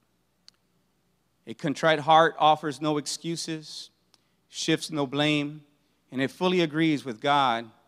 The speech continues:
about how evil it is. And a contrite heart throws itself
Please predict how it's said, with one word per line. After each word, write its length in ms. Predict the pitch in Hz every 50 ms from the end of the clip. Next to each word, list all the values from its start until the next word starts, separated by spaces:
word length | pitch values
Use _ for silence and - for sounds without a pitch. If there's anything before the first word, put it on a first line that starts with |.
| _ _ _ _ _ _ _ _
about 460 | - - - 117 117 120 113 - - -
how 240 | 127 131 135 139
evil 340 | 131 135 135 135 123 139 131
it 220 | - 127 123 - -
is. 400 | 135 113 117 113 107 104 - -
And 140 | 123 113
a 80 | 110 110
contrite 560 | - - 147 147 139 - - 147 139 131 123
heart 320 | 120 139 135 131 123 - -
throws 260 | 147 151 151 143 131
itself 500 | 139 - - - 139 131 123 120 -